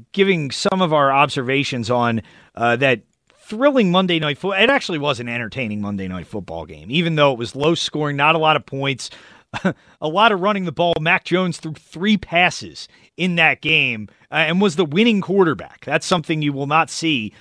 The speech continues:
all that often. He had thrown one pass up until, like, the final, I, I think it was maybe the final possession of the game for New England. He threw two passes. He,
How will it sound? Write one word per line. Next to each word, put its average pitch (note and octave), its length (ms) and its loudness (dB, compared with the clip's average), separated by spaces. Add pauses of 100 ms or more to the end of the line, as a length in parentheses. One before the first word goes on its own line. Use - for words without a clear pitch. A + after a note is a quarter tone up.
(220)
all F#3+ 180 4
that D#3+ 220 2
often. A#2 560 0 (260)
He G3 60 0
had G#3 100 0
thrown G3+ 300 0
one A3+ 260 4
pass F3 560 -2
up F3 180 0
until, F#3 280 -4
like, E3+ 260 0 (220)
the C#3 80 -2
final, F3 720 4 (880)
I, E3+ 220 2
I - 20 2
think B3 180 -4
it D#4 80 -2
was D3+ 140 0
maybe D#3 220 -2
the A#2 100 -6
final F#3 380 -2
possession C#3+ 480 -2
of B2 80 -2
the G2 40 -6
game G2+ 300 -2
for - 140 -10
New G2 180 -4
England. G2 320 -6
He F#2+ 60 -10
threw B2 240 -6
two - 200 -6
passes. B2+ 460 -4
He, F#2+ 260 -16